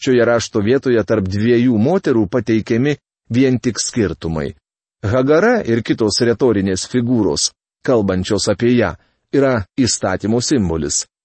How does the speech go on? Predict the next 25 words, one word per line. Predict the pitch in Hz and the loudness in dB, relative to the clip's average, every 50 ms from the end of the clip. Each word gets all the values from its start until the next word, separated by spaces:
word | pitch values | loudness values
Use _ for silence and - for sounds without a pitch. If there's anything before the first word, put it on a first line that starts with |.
| _ _ _ _ _ - | _ _ _ _ _ -6
Saraja | - - 117 107 104 95 95 117 170 185 - - _ _ _ _ _ _ | -2 0 0 0 0 0 2 2 2 0 0 -4 _ _ _ _ _ _
ir | 147 131 117 - | -2 -2 0 0
kitos | - 127 120 - 110 95 - - | -2 -2 -2 0 0 -2 0 -2
retorinės | 101 101 95 - 120 113 104 98 101 98 92 - - | -2 -2 0 0 0 2 2 0 0 -2 -4 -6 -8
figūros, | - - 127 113 117 139 127 107 95 87 82 82 - - | -4 -2 -2 0 0 0 2 2 2 0 0 -2 -2 -2
kalbančios | - 113 107 101 90 95 95 92 90 - - 98 92 - 98 | 0 0 2 2 0 -2 -2 -2 -4 -4 -4 -4 -2 -2 -4
apie | 85 - 101 95 95 95 | -4 -2 -2 -2 0 0
ją, | 131 175 226 247 - _ _ _ _ _ _ - | 0 0 0 -2 -4 _ _ _ _ _ _ -2
yra | 131 123 127 117 104 - | 0 0 2 0 -2 -4
tikėjimo | - - 127 107 - - 127 117 110 104 101 101 98 90 - _ _ _ _ | -6 -6 -6 -4 0 2 2 4 4 2 2 0 -2 -4 -6 _ _ _ _
Kristumi | - 143 156 165 - - - 85 82 71 64 | -2 0 0 0 0 -2 -6 -8 -8 -8 -6
simbolis. | - - 92 87 80 78 73 71 64 60 - - - - _ _ _ _ _ _ _ _ _ _ _ _ _ _ _ _ _ _ _ _ _ _ _ _ _ _ _ _ _ _ - | -6 -6 -4 -4 -4 -4 -6 -6 -6 -6 -8 -8 -10 -12 _ _ _ _ _ _ _ _ _ _ _ _ _ _ _ _ _ _ _ _ _ _ _ _ _ _ _ _ _ _ -4
"Mano | 123 135 156 160 | -2 0 2 2
vaikeliai, | 165 175 160 - 208 214 202 165 139 117 | 2 2 2 2 2 2 2 2 2 2
kuriuos | - 147 160 170 160 - | 2 2 2 2 2 2
aš | 160 139 - - 139 | 0 0 0 0 0
ir | 127 | 0
vėl | 107 104 139 165 180 190 202 | 2 2 2 4 4 4 2
su | - - 175 147 | 2 0 0 0
skausmu | - - - 147 147 135 - - 147 151 165 165 139 | 0 0 0 0 2 2 0 0 -2 0 0 0 0
gimdau, | 117 131 127 127 120 104 113 147 175 190 180 | 0 2 2 2 2 2 2 2 2 2 2
kol | - 170 160 143 127 117 | 2 2 2 2 2 2
jumise | 113 143 151 143 139 123 - - 175 175 | 2 2 2 2 2 0 0 0 2 2
išryškės | 165 - - 139 135 120 - - - 165 165 156 - - | 0 0 0 0 0 0 -2 -2 0 0 0 0 0 -2
Kristaus | - 139 156 139 - - - 143 131 117 - | 0 0 0 0 0 -2 0 0 0 0 0